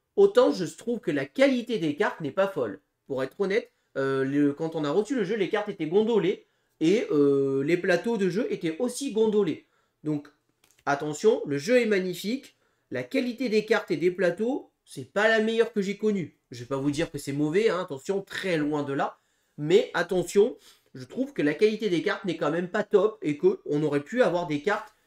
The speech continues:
tressées de meilleure qualité. Très clairement, les cartes gondolées, moi, je vous dis que j'étais un peu énervé quand même quand j'ai ouvert la boîte.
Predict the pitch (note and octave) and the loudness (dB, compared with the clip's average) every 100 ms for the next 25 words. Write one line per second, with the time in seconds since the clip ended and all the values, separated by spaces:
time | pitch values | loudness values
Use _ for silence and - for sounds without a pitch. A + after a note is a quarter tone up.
0 | _ - A3+ A3+ - F#3 A3 - C#3+ D3+ | _ -8 -4 -4 0 0 0 -4 -4 -2
1 | D#3+ A3+ A#3+ B3 G#3+ G3+ G3 B2 - _ | 2 2 2 2 -2 -2 -6 -10 -12 _
2 | G3+ G3 F#3 F3 F#3+ A#3 - - D3+ D3 | -4 -2 -2 0 -2 -2 -8 -6 -2 0
3 | A3 F#3 F#3+ F3 E3+ A3+ F#3 F#3+ E3+ D3 | 0 0 0 2 0 0 0 -2 -2 -2
4 | D3 A#3+ F3 F3 D#3 C#3+ C#3+ C#3+ A3+ G#3+ | -2 -4 0 0 0 -2 -4 0 2 2
5 | E3+ G3 G3 D#3+ G3+ D3+ C#3+ D3+ F#3 D3+ | 2 0 0 -4 -4 -4 -2 0 0 -2
6 | G#2 - | -4 -14